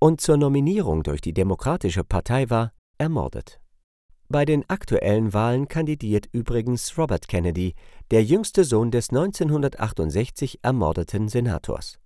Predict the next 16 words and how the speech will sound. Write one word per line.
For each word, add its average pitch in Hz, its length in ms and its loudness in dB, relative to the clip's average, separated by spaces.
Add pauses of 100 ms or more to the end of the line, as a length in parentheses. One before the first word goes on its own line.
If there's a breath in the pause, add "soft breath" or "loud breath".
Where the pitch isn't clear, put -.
(640)
Er 143 140 4
hat 165 160 0
es - 180 -4
aufgegeben, 104 640 0 (380 soft breath)
Biden 127 400 2
innerhalb 95 540 2
der 85 100 -2
Demokratischen 113 720 -2
Partei 98 380 -2
zu - 160 -4
bekämpfen 127 520 0 (440 soft breath)
und 160 240 2
kandidiert 110 680 0
als - 320 0
unabhängiger 87 720 0
Kandidat, - 680 -6